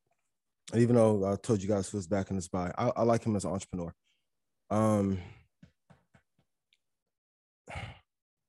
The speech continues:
if they are talking about giving back to the little people, that's how people get used. Why didn't they help?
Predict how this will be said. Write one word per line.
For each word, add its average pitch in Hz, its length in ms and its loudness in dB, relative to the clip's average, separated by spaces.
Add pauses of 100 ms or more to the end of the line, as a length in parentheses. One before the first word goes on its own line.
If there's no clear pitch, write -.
(1600)
if 117 280 2
they 113 340 4
are 113 140 4
talking 113 400 -4
about 95 300 -2
giving 101 300 -2
back 95 220 -2
to - 100 -6
the 90 120 0
little 101 260 -2
people, 92 460 -10 (480)
that's - 120 -16
how 110 140 -4
people 123 260 -6
get 117 80 -6
used. 110 320 -6 (460)
Why 113 160 6
didn't 123 220 6
they 110 180 4
help? 107 380 -2